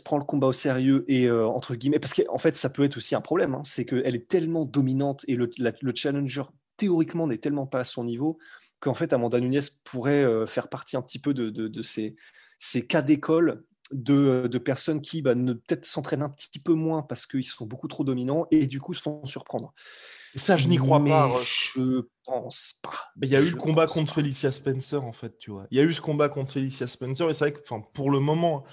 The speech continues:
Speaker 2: euh, les combats d'Amanda Nunes, tu vois, à part, alors, c'est, c'est reparti, on reprend notre, notre petit historique. Euh, c'est vrai que quand on regarde les derniers combats d'Amanda Nunes, ce qui est bien, c'est que, tu vois,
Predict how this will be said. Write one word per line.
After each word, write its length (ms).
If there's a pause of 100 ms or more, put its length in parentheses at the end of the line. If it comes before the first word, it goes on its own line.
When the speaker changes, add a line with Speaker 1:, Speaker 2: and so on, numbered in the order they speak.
(260)
Speaker 2:
euh, 640
les 220
combats 420
d'Amanda 540
Nunes, 340 (100)
tu 120
vois, 260
à 80
part, 380
alors, 240 (200)
c'est, 220
c'est 160
reparti, 640 (500)
on 40
reprend 380
notre, 360
notre 220
petit 240
historique. 640 (400)
Euh, 220 (800)
c'est 120
vrai 100
que 40
quand 160
on 60
regarde 160
les 60
derniers 240
combats 260
d'Amanda 400
Nunes, 320
ce 300
qui 100
est 40
bien, 220
c'est 140
que, 60
tu 120
vois, 180